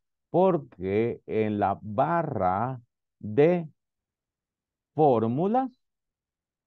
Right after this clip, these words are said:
aquí en la parte superior, no hay que darle un clic. Cuidado con dar un clic ahí. Yo observo que después de el nombre de la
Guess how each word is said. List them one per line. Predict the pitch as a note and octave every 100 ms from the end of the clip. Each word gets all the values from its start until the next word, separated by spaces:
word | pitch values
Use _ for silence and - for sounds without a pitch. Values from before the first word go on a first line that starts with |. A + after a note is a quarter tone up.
| _ _
aquí | - G2 - C#3
en | A2+ F2 E2
la | D2
parte | - G2 A#2 C#3+
superior, | B2 C#3 C#3+ A2+ G2+ A2+
no | G#2+ F2+ E2+ F#2+
hay | D3+ F3
que | C3+
darle | G2 F#2 G2+ C#3+
un | D#3+
clic. | E3 - -
Cuidado | A#2+ A2 G#2+ C3 E3 E3
con | A#2+
dar | A2 A#2+
un | B2+
clic | C#3+ D#3 E3+
ahí. | E3+ E3 D#3+ _ _ _ _ _ _ _ _ _ _ _ _ _ _ _ _ _ _ _ _ _
Yo | G2+ C#3 C#3+
observo | D3 D3 C#3+ D3+ C3 A#2+ B2 A#2
que | A#2+ G2+ - _ _ _ _ -
después | F#2+ A2+ A2 - _ C3 C3+ C3+ C3+
de | A2 G2+ A#2 G2+ -
el | - A2 G#2 G#2+
nombre | A2+ B2+ B2 B2 F#2+ E2+ C#2 C#2+
de | F2 F2+ B2+
la | D3 C#3+ C3+